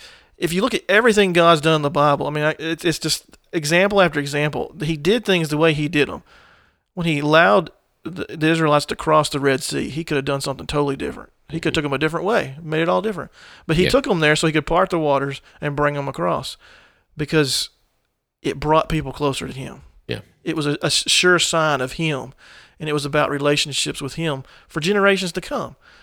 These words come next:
Speaker 1: And that's what he's looking for. He's looking for that relationship with his people. That's what he desires. That's what he's calling us to be a part of.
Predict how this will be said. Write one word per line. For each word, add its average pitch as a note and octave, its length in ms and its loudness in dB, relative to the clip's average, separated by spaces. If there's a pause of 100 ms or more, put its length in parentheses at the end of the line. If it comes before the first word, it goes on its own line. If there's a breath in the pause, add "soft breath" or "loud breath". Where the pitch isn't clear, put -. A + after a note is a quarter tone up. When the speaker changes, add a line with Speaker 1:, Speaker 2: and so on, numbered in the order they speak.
(380 soft breath)
Speaker 1:
And E3 120 -6
that's F#3+ 180 0
what G#3+ 100 0
he's E3+ 100 0
looking D#3 240 0
for. - 260 -10
He's C#3+ 180 -6
looking A3 220 -4
for E3 140 -2
that D3+ 180 2
relationship D3 540 -2
with C#3 80 -6
his C3+ 140 -12
people. - 520 -10 (340 soft breath)
That's F#3+ 200 -4
what E3+ 140 0
he D3 100 -4
desires. D3 580 0
That's D#3+ 220 -10
what D#3 140 -8
he's C#3+ 160 -10
calling D3+ 360 -4
us B2+ 100 -10
to - 80 -16
be D3+ 100 -8
a C#3 60 -8
part G3 280 -2
of. C3+ 180 -2